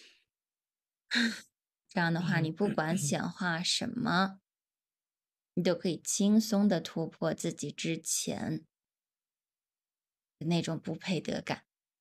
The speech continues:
Speaker 1: 因为我喜欢自己，所以我可以轻松地得到，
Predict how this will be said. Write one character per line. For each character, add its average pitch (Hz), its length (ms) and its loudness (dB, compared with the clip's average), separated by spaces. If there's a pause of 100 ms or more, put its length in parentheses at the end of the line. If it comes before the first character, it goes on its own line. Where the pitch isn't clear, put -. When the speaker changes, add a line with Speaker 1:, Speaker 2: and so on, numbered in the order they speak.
(720)
Speaker 1:
因 160 140 -4
为 156 120 -2
我 156 140 0
喜 - 280 -4
欢 160 280 -2
自 151 120 -4
己， - 260 -10
所 156 240 -2
以 151 120 -2
我 - 340 -4
可 156 380 -4
以 170 320 -4
轻 165 320 -2
松 170 280 -2
地 156 100 -4
得 - 220 -6
到， - 260 -6